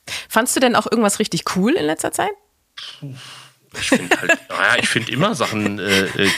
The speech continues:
Speaker 2: cool, die bei uns laufen. Also vor allen Dingen natürlich tatsächlich, wenn wir konkret helfen können.
Speaker 1: Mhm.
Speaker 2: Wir haben ja ganz viele Sachen, die man draußen sieht in der Gruppe, die man als Mitglied eben da immer lesen kann. Und dann haben wir auch ganz viele, äh, Messenger-Nachrichten halt von den Leuten, die sich eben nicht trauen, was zu fragen. Also nicht mal anonym.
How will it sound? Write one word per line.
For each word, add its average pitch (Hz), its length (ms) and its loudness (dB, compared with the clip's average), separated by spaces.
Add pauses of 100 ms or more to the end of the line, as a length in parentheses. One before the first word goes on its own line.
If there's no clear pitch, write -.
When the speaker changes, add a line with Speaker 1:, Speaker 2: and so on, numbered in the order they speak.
Speaker 2:
cool, 113 120 4
die 104 100 -2
bei 98 100 2
uns 95 260 0
laufen. 87 300 2
Also 92 160 -2
vor - 180 -2
allen 123 220 2
Dingen 131 180 2
natürlich 123 440 -2
tatsächlich, 113 560 -2
wenn 104 160 -2
wir 107 80 -4
konkret 107 400 -6
helfen 117 260 -6
können. 160 300 -8 (260)
Speaker 1:
Mhm. 175 280 2
Speaker 2:
Wir 98 120 -2
haben 113 180 0
ja 107 140 0
ganz 104 220 -2
viele 110 220 -2
Sachen, 107 260 -2
die 98 80 -8
man 95 160 0
draußen 104 360 0
sieht 104 320 -4
in 110 100 -4
der 101 120 0
Gruppe, 135 360 2
die 117 120 -4
man 107 140 -2
als 101 240 -2
Mitglied 113 340 -6
eben 92 160 -2
da 92 100 -4
immer 98 180 -4
lesen 135 320 -4
kann. 143 320 -4
Und - 120 -10
dann 104 160 -4
haben 110 160 0
wir 113 140 -2
auch - 100 -4
ganz 113 240 -2
viele, 120 380 0 (560)
äh, 107 240 2
Messenger-Nachrichten 85 1080 -6
halt 78 220 -8
von 92 180 -4
den 101 140 -2
Leuten, 104 280 -2
die 101 80 -8
sich 101 140 -10
eben 104 140 -4
nicht 127 200 -6
trauen, 80 280 -8
was 73 120 -12
zu - 120 -10
fragen. 76 400 -6
Also 87 180 -10
nicht 107 240 -6
mal 104 200 2
anonym. 101 600 -2